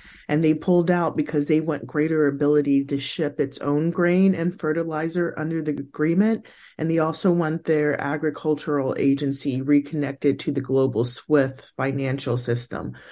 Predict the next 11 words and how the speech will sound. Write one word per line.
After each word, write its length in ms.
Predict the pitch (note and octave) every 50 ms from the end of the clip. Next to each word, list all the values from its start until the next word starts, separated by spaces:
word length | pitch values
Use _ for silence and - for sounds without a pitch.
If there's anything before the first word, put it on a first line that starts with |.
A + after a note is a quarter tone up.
| - - - -
And 120 | - C#3+
so 160 | C3+ - D3+ D3
those 360 | C#3+ D#3 D3+ D3+ E3 F3 F3
were 140 | F3 D3 D3
some 280 | C#3 - F3+ D#3+ E3
of 120 | D#3 D3+ C#3+
the 240 | D3 C#3+ - -
issues 420 | C#3+ C#3+ - - D3 C#3+ C#3+ C#3+ -
that 220 | C#3+ C3 - -
Russia 340 | C#3+ C#3+ C3+ C3 - D3+ C#3+
listed 580 | C3+ C#3 C#3+ C#3 C#3 - D3 C#3 C3 B2 B2